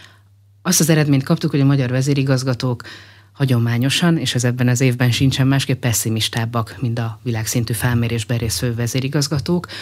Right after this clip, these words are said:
hiszen a globális felmérésben az jött ki, hogy hetvenhét százaléka a megkérdezett vezetőknek úgy véli, hogy gyorsulni fog a gazdaság növekedési üteme, míg ez Magyarországon csak negyvenhat százalék. Hozzátenném, hogy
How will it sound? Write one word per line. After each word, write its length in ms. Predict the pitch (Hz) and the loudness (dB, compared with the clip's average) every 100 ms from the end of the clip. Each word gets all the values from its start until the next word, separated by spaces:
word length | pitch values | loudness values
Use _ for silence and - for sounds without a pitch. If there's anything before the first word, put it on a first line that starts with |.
| - | -14
hiszen 200 | - 135 | -4 -2
a 60 | 131 | 2
globális 500 | 165 165 131 131 - | 2 2 2 2 2
felmérésben 760 | 143 135 127 123 127 117 127 | 2 4 4 2 -2 -2 0
az 180 | 131 123 | 0 0
jött 140 | 127 | -4
ki, 100 | - | -4
hogy 100 | 123 | -4
hetvenhét 600 | 143 139 139 131 113 123 | 0 0 0 -4 -4 -4
százaléka 640 | - 123 120 117 120 117 123 | -2 -2 -2 -2 -4 -4 -4
a 40 | |
megkérdezett 640 | 123 113 120 123 120 117 - | -4 -2 -4 -2 -2 -2 -2
vezetőknek 580 | 120 117 120 - 117 | -4 -4 -6 -6 -6
úgy 120 | 127 113 | -4 -2
véli, 180 | 117 | -2
hogy 120 | 120 113 | -2 -4
gyorsulni 480 | 113 110 - 127 | -6 -4 -2 -2
fog 180 | 120 135 | -2 -4
a 40 | 131 | -2
gazdaság 560 | 123 139 - 139 135 - - - - - | -2 -2 -2 -2 -4 -10 -12 -12 -10 0
növekedési 720 | 127 123 127 135 143 135 160 | 2 2 2 2 2 2 2
üteme, 300 | 151 160 143 | 2 4 4
míg 160 | 139 139 | 4 4
ez 120 | 139 | 2
Magyarországon 680 | 139 117 117 113 120 120 | 2 0 -4 -2 0 -2
csak 160 | 113 113 | -4 -4
negyvenhat 520 | 110 107 113 110 110 | -4 -4 -4 -6 -6
százalék. 580 | - 120 117 117 107 110 - - - - | -6 -4 -4 -6 -8 -12 -16 -18 -20 -8
Hozzátenném, 600 | - 147 143 143 135 139 | 0 4 4 4 4 4
hogy 240 | 127 139 | 2 0